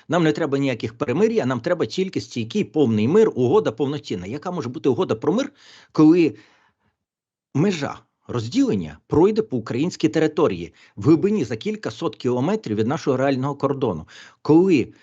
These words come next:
двадцять відсотків української території лишаються окупованими і нам пропонують це вигнати? Мир — це остаточне визнання умов завершення війни.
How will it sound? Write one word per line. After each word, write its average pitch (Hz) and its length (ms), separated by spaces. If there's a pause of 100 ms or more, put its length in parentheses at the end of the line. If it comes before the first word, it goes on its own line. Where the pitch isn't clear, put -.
(180)
двадцять 110 720
відсотків 135 600
української 120 520
території 139 600
лишаються 123 560
окупованими 113 840 (260)
і 123 80
нам 190 140
пропонують 190 500
це 185 120
вигнати? 104 440
Мир — 143 460 (640)
це 143 280 (120)
остаточне 147 800
визнання 123 520
умов 131 580 (140)
завершення 123 760
війни. 117 480